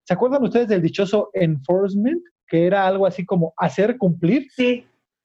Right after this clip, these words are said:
Speaker 2: hacer cumplir, y que fue un tema súper controvertido en los últimos meses de la renegociación entre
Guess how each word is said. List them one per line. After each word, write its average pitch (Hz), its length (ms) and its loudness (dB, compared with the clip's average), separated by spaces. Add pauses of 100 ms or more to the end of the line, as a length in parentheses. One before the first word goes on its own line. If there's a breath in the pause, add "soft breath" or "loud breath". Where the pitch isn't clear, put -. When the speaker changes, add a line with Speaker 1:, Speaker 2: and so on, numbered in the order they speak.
Speaker 2:
hacer 247 480 2
cumplir, 247 500 2
y 254 100 2
que 208 120 2
fue 240 300 4
un 240 240 2
tema 240 320 0
súper 196 420 -2
controvertido 202 1500 0
en 240 60 2
los 214 200 -4
últimos 220 480 -4
meses 208 340 -4
de 202 100 -2
la 175 180 0
renegociación 175 1000 -2
entre 175 500 -6